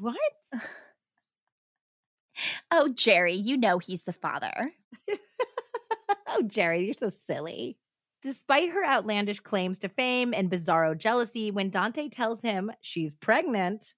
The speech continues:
Speaker 1: Grant does the, quote, "right thing" and marries her on March thirteenth,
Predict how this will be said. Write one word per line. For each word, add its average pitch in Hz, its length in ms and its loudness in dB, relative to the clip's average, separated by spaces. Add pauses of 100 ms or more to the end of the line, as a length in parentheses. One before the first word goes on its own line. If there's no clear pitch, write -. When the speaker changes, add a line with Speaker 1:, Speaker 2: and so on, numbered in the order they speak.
(120)
Speaker 1:
Grant 208 440 0 (100)
does 190 340 2
the, 185 160 0
quote, 190 500 2
"right 196 400 0
thing" 160 560 -2 (400)
and 180 260 0
marries 262 480 2
her 254 200 4
on 175 220 2
March 208 260 2
thirteenth, 214 560 0